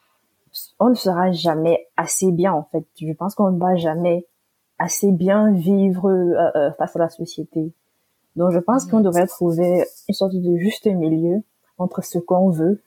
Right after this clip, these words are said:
Speaker 1: Je reviens sur ce que tu as dit, savoir s'écouter.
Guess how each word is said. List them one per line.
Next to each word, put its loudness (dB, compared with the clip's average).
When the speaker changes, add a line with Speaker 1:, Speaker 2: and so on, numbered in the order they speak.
Speaker 1:
Je -4
reviens 2
sur -4
ce -16
que 0
tu -2
as 4
dit, 2
savoir -4
s'écouter. -2